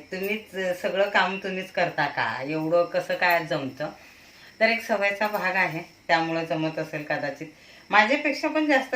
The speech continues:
कामं करणारे आहेत, तर असं मला वाटतं. जे मी ज्यांना पाहते ना, बरेच जण कमी करणारे पण आहेत, कोणी कोणी बिलकुलच करत नाही, असे पण आहेत. जे माझ्यापेक्षा खूप जास्त काम करतात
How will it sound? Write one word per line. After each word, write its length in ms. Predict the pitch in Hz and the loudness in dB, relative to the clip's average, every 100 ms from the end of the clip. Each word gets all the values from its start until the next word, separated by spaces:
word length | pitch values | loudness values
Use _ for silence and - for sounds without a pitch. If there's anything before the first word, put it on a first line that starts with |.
| 247 | 0
कामं 220 | 240 226 | 2 2
करणारे 460 | 226 214 208 208 208 | 0 0 2 0 0
आहेत, 380 | 180 151 175 - _ _ _ _ | 0 -2 -8 -8 _ _ _ _
तर 60 | 135 | -14
असं 420 | 127 151 147 170 | -12 -8 -6 -4
मला 280 | 160 147 156 | -2 0 2
वाटतं. 320 | 156 - 120 113 - - - | 0 -4 -10 -16 -16 -20 -10
जे 100 | 160 | -6
मी 160 | 185 196 | -4 0
ज्यांना 260 | 190 185 190 | 2 4 2
पाहते 380 | 190 175 - | 0 -4 -4
ना, 200 | 214 160 170 - - - - | 0 0 -2 -10 -20 -16 -10
बरेच 380 | 160 160 165 175 | -2 0 2 0
जण 200 | 175 185 - - 175 160 - | -2 -4 -6 -14 -12 -12 0
कमी 180 | 214 214 | 2 2
करणारे 380 | 214 226 214 214 | 4 4 6 4
पण 220 | 208 214 | 4 4
आहेत, 240 | 190 180 180 - | 4 2 -2 -4
कोणी 180 | 180 175 | -6 -2
कोणी 200 | 180 180 | 0 0
बिलकुलच 500 | 180 175 185 196 196 | -4 -6 -6 -8 -4
करत 280 | 190 185 | -2 -2
नाही, 140 | 190 170 | 2 0
असे 200 | 165 190 | 0 -8
पण 240 | 190 202 | -6 -2
आहेत. 240 | 180 156 185 - - - - | -2 -2 -8 -10 -20 -20 -8
जे 80 | 170 | -2
माझ्यापेक्षा 600 | 214 185 160 196 220 - 254 | 2 4 4 2 -2 -6 -6
खूप 180 | 220 202 | -6 0
जास्त 380 | 208 196 - 214 226 | 4 4 0 -6 -4
काम 180 | 214 | -4
करतात 280 | 202 202 196 | -2 -2 -2